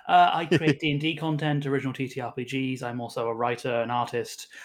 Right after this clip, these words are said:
Speaker 1: occasional musician, general dog's body. I do too many things is the basic answer to this. But yeah, in T T R P Gs, I mostly focus on D and D content and original games.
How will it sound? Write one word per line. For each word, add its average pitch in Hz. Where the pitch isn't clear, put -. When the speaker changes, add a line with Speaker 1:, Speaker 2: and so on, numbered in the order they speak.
Speaker 1:
occasional 123
musician, 120
general 143
dog's 139
body. 139
I 180
do 190
too 175
many 127
things 107
is 120
the 147
basic 139
answer 120
to 123
this. 120
But 160
yeah, 135
in 127
T 151
T 147
R 135
P 131
Gs, 120
I 123
mostly 127
focus 127
on 127
D 135
and 139
D 143
content 156
and 165
original 190
games. 190